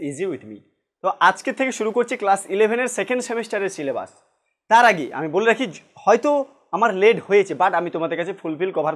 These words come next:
করব। প্রথম কথা, আজকের ক্লাসে যেটা আলোচনা করব, আগে ক্লাস ইলেভেনে তোমাদের সেকেন্ড সেমিস্টারের যে সিলেবাস এবং নাম্বার যে কাঠামো আছে, আগে সেটা প্রত্যেককে ভালো করে জানতে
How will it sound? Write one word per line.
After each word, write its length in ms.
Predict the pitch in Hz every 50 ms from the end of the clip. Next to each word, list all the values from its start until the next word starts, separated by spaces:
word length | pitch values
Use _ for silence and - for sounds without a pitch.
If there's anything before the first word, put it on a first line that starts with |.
| 156
করব। 180 | 180 175 180 208 277 302 - - _ _ _ _ _ _ _ _ _ _ _ _ _ _ -
প্রথম 220 | 196 196 269 277 277 233
কথা, 180 | 214 - 190 151 147 160 _ _ _ _ _ _ - 196
আজকের 280 | 220 - - - 311 311 269 -
ক্লাসে 240 | 226 196 180 180 190 190
যেটা 120 | 190 208 180
আলোচনা 260 | 180 170 170 190 202 190
করব, 160 | 214 220 226 277 302 320 - _ _ _ _ - 151 180
আগে 180 | 190 202 262 226 - -
ক্লাস 220 | - 175 180 208 214 - 175
ইলেভেনে 340 | 185 196 208 202 240 233 220 - -
তোমাদের 260 | 185 180 190 196 226 220 220
সেকেন্ড 240 | - 170 185 214 214 214
সেমিস্টারের 520 | - 214 240 254 - - 202 160 156 160 190 - _ _ _ _ _ _ 123 117
যে 120 | 147 202 240 277 269 - - -
সিলেবাস 560 | - - 170 180 202 214 190 220 226 226 208 220 180 180
এবং 160 | 180 220 226 196 147 - _ _ _ _ _ _
নাম্বার 600 | 139 156 156 165 170 185 196 196 196 214 220 233 226 208 185
যে 80 | 247 240 240 190
কাঠামো 400 | 156 147 - - 226 233 233 233 220
আছে, 180 | 208 220 - 165 131 - _ _ _ _ _ 170 180
আগে 140 | 208 233 269 247 -
সেটা 160 | 233 202 220 214
প্রত্যেককে 480 | 214 202 - _ _ 269 269 269 294 277 190 165 -
ভালো 180 | - 156 208 254 262
করে 140 | 247 277 269 208 214
জানতে 220 | 180 175 160 165